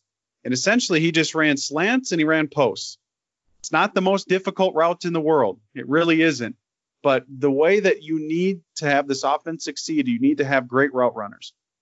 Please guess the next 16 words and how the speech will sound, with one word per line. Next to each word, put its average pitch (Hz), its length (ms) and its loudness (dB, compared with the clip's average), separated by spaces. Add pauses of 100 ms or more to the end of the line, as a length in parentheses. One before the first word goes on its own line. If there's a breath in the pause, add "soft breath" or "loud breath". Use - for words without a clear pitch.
(120)
is 117 300 -2
because 123 280 -2
that's 135 280 0
how 147 160 2
these 135 180 2
receivers 135 480 -2
get 127 160 0
open 143 300 0
on 110 340 -4
these 117 300 -6
more 123 400 2
simple, 131 640 0 (460)
simple 151 340 0
type 147 280 2
of 113 120 -8
routes, 151 480 0